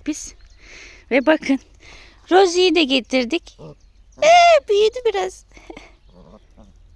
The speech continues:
Bu burada kalacak artık, Susam'ın yanında.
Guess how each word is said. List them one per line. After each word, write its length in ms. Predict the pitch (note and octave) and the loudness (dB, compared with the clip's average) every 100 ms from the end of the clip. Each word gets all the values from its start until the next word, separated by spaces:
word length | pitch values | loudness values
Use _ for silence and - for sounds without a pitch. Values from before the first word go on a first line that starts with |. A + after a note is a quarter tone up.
| F#2+ F#2+ A#2 - - _ - A2 G#2 _ _ - - | -20 -20 -20 -20 -20 _ -20 -20 -20 _ _ -20 0
Bu 120 | A4 | 2
burada 280 | G#4 F4 F#4+ | 4 2 0
kalacak 440 | - E4 B3 A#3 A3+ | 0 0 2 0 2
artık, 380 | G#3 - - | 0 -2 -12
Susam'ın 420 | - C#4+ - C#4 C4+ | -8 -6 0 2 4
yanında. 600 | C4+ B3+ B3 A#3+ A3+ | 4 2 0 -2 -2